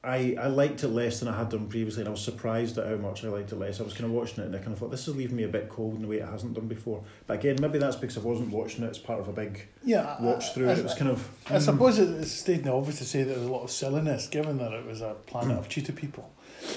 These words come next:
Speaker 2: uh, who ride horses. Very kind of Planet of the Apes.
Speaker 1: Yeah, that's
Speaker 2: Sort
Speaker 1: true,
Speaker 2: of, sort
Speaker 1: that's
Speaker 2: of
Speaker 1: true.
Speaker 2: vibe.
Speaker 1: Yeah.
Speaker 2: But I, one silly thing is when Kara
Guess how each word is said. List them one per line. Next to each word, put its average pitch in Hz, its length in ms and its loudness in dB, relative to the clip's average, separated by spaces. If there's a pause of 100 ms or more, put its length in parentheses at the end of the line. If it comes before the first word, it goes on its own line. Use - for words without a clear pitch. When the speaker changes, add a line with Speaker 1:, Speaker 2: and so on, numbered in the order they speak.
(220)
Speaker 2:
uh, 117 240 -4
who 123 180 0
ride 117 220 0
horses. 123 540 -4
Very 170 480 4
kind 131 180 0
of 110 60 -6
Planet 131 240 2
of 120 60 -2
the 131 60 2
Apes. - 400 -6
Speaker 1:
Yeah, 214 220 10 (120)
that's 151 160 -2
Speaker 2:
Sort 170 180 10
Speaker 1:
true, 220 80 8
Speaker 2:
of, - 100 -2
sort 143 140 2
Speaker 1:
that's 123 120 0
Speaker 2:
of 175 140 8
Speaker 1:
true. 120 80 2
Speaker 2:
vibe. 120 60 -6 (220)
Speaker 1:
Yeah. 170 200 0
Speaker 2:
But 175 80 8
I, 170 420 2
one 202 320 8
silly 147 320 6
thing 135 320 2
is 123 300 -2
when 131 400 0
Kara 143 600 4